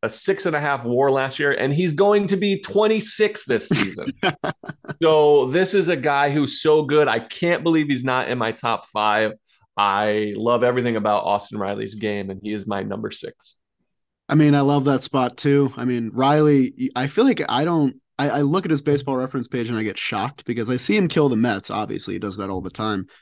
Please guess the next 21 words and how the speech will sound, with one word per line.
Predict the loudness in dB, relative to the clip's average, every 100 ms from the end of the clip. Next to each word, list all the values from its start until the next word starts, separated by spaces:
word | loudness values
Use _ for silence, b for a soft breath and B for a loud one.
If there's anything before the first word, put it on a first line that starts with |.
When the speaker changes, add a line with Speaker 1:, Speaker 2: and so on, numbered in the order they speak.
| -4
Speaker 2:
But | 0
yeah, | 0
thirty-eight | -2 -2 0 2 2 2
home | 0 2
runs | 2 0
last | -4 -8 -8
year | -6 -4 -4
and | -6 -4
still | -4 2 2 2 -2
improved | -6 -2 0 2
at | -2 -6
third | -4 -4 -2
base, | -2 0 0
you | -2
know, | -4
played | -4 -8
a |
hundred | -6 -4 -2 -2
and | -4
fifty-nine | -8 -6 -6 -4 -6
games. | -6 -4 -4 -6